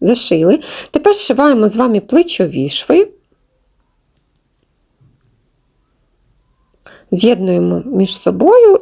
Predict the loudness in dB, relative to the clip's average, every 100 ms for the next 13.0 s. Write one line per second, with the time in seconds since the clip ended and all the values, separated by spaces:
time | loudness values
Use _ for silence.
0 | 4 2 2 -4 -4 -4 -4 -2 -4 -4
1 | -8 _ _ _ _ _ _ _ _ _
2 | _ _ -2 2 4 4 4 4 4 2
3 | 2 0 0 0 0 -2 -2 -2 -2 0
4 | 2 2 0 -4 -2 -2 -4 -8 -4 -4
5 | -2 0 2 2 0 -6 -8 -14 -14 -20
6 | -20 -20 -20 _ -2 0 -2 0 0 -2
7 | -2 0 0 0 -4 -4 -2 -2 -2 -2
8 | 0 0 2 2 2 4 4 6 4 2
9 | 0 -4 -8 _ _ 0 2 2 -2 _
10 | _ _ _ _ _ _ _ -20 -10 0
11 | 2 2 0 2 4 4 4 -2 -6 -4
12 | -2 0 0 0 -2 0 0 0 -2